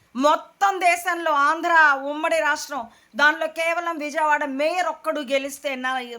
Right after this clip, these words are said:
పంతొమ్మిది వందల ఎనభైలో పేపర్ తెరిస్తే విజయవాడ మేయర్ తప్ప ఇంకో వార్త ఉండేది కాదు. అంత అనుకూలంగా ఆ పత్రికలు చేయలేదా? టీవీ ఛానళ్ళు చేయలేదా? ఇప్పటికీ చేయడం లేదా?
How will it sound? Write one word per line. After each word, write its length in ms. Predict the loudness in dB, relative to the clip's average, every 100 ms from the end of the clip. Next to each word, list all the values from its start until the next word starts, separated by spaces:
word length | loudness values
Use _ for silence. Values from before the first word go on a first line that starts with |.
| -10
పంతొమ్మిది 380 | -10 -8 -8 -8
వందల 220 | -6 -6
ఎనభైలో 680 | -6 -6 -6 -6 -8 -8 -10 -12 _ -20 _ _
పేపర్ 480 | -2 2 2 4 0
తెరిస్తే 640 | 0 -4 -2 -4 -4 -2
విజయవాడ 520 | -2 0 4 4 4 0
మేయర్ 340 | 2 2 2
తప్ప 240 | 0 -6
ఇంకో 200 | -6 -6
వార్త 380 | 0 2 2 0
ఉండేది 300 | -4 -4 -6
కాదు. 280 | -6 -6 -6 -16 _ -6
అంత 260 | -4 0
అనుకూలంగా 540 | 0 0 0 -2 0 -2
ఆ 40 |
పత్రికలు 480 | -2 -6 -10 -8 -8
చేయలేదా? 560 | -6 -8 -6 -6 -4 -4
టీవీ 320 | -4 -10 -8
ఛానళ్ళు 500 | -4 -2 0 -2 -4
చేయలేదా? 460 | -8 -8 -6 -4
ఇప్పటికీ 480 | -4 -4 -6 -6 -4
చేయడం 420 | -6 -2 0 2
లేదా? 340 | 0 -4 -6